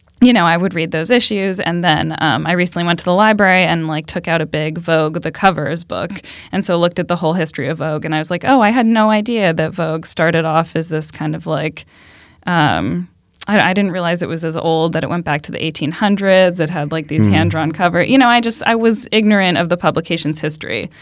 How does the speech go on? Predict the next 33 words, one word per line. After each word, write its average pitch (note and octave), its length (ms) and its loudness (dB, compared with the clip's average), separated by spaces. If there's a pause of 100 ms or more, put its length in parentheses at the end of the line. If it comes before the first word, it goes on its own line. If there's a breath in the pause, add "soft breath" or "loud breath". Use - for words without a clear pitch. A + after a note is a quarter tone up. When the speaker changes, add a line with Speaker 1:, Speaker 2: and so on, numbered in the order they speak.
Speaker 2:
Right. G#2 220 2
Speaker 1:
So - 160 2
it - 40 2
was F3 160 0
easy G#3 280 0
for G3 160 0
me F3 140 -2
to E3+ 80 -2
see E3 180 -2
it D3 100 2
one D3+ 240 2
way D3+ 300 0
without E3 360 2
knowing C#3 180 2
about C#3+ 160 -4
the D#3+ 60 -8
history. - 500 -6 (480 loud breath)
Um, E3 400 6 (540)
but, E3+ 340 4 (160)
you G3 160 -2
know, D#3 280 -4 (600 soft breath)
Playboy, F3+ 520 4
for F3 160 2
anyone E3 480 2
who F3 200 -2
does F#3+ 300 4
have D#3+ 240 -2
the A#2+ 380 -2 (440)
knowledge D#3 400 2
of D#3+ 160 -6
what D#3 120 -2
it C3+ 120 -6
was, F3+ 500 2